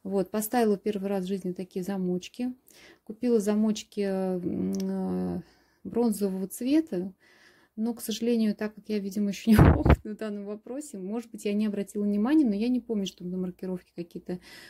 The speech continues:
были особенности в магазине, что они бывают вен-, э, для вот такой молнии типа, такого типа и для, может быть, тракторной и так далее.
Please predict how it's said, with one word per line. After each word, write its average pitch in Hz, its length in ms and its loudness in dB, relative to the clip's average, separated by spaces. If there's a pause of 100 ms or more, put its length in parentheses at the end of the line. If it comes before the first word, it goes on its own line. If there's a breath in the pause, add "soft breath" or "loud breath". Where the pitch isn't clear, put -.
(140)
были 208 140 0
особенности 226 580 -2
в - 20 -4
магазине, 185 640 0 (360 loud breath)
что 196 340 -4
они 208 200 2
бывают 202 460 -2
вен-, 190 200 -6
э, 185 720 0
для 185 280 -2
вот 175 140 -6
такой 214 260 -2
молнии 262 420 2
типа, 226 360 -8
такого 254 360 -6
типа 220 300 -6
и 208 180 -2
для, 196 220 -4
может 185 220 -2
быть, 175 160 -6
тракторной 226 540 -8
и 180 40 -8
так 185 180 -6
далее. 175 340 -2